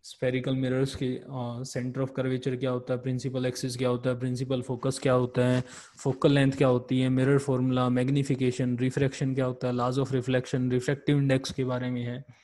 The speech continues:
spherical lenses के से जो जो cases बनते हैं, total eight cases बनते हैं convex और concave lens के, ऐसे ही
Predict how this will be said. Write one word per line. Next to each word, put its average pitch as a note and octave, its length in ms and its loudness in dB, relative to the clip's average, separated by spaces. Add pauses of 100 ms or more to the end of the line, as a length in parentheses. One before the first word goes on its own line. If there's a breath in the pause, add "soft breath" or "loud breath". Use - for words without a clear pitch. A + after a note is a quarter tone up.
(460 soft breath)
spherical C#3 460 0
lenses C3+ 400 0
के C3+ 300 0 (300 loud breath)
से C3 340 0
जो C3 180 0
जो C3+ 120 2
cases C3 360 0
बनते B2+ 340 0
हैं, C3+ 380 -4 (100)
total C3 320 2
eight C3+ 200 4
cases C3 320 0
बनते B2+ 260 2
हैं B2+ 80 2
convex B2 420 0
और B2 80 2
concave B2 500 0 (100)
lens B2+ 340 -4
के, B2+ 260 -4 (260 loud breath)
ऐसे B2 240 -2
ही C3 380 2